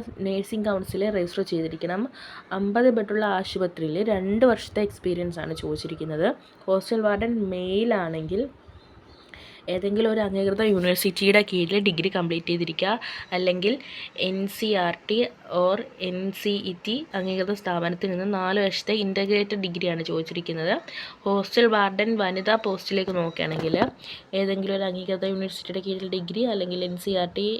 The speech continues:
എൻ സി ഇ ടി അംഗീകൃത സ്ഥാപനത്തിൽ നിന്ന് നാല് വർഷത്തെ ഇൻ്റഗ്രേറ്റഡ് ഡിഗ്രി, ഡിഗ്രി. വാർഡൻ പോസ്റ്റിലേക്ക് സെയിം ക്വാളിഫിക്കേഷനാണ് ചോദിച്ചിരിക്കുന്നത് മെയിൽ and ഫീമെയിൽ കാൻഡിഡേറ്റ്സിന്. അക്കൗണ്ടന്റ് പോസ്റ്റിലേക്ക് നോക്കുകയാണെങ്കിൽ കൊമേഴ്സ് ബാച്ചിലർ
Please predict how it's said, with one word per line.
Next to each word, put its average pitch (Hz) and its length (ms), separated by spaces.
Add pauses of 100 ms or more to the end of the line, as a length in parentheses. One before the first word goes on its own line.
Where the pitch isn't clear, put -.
(100)
എൻ 175 180
സി 190 200 (140)
ഇ 180 100
ടി 180 160
അംഗീകൃത 175 400
സ്ഥാപനത്തിൽ 175 500
നിന്ന് 208 240
നാല് 185 220
വർഷത്തെ 175 340 (340)
ഇൻ്റഗ്രേറ്റഡ് 180 540
ഡിഗ്രി, 165 220 (180)
ഡിഗ്രി. 175 280 (400)
വാർഡൻ 196 500
പോസ്റ്റിലേക്ക് 240 640 (400)
സെയിം 190 220
ക്വാളിഫിക്കേഷനാണ് 175 880
ചോദിച്ചിരിക്കുന്നത് 175 580
മെയിൽ 170 240
and 170 140
ഫീമെയിൽ 170 340
കാൻഡിഡേറ്റ്സിന്. 175 560 (520)
അക്കൗണ്ടന്റ് 233 600
പോസ്റ്റിലേക്ക് 233 540
നോക്കുകയാണെങ്കിൽ 185 640
കൊമേഴ്സ് 208 500
ബാച്ചിലർ 175 120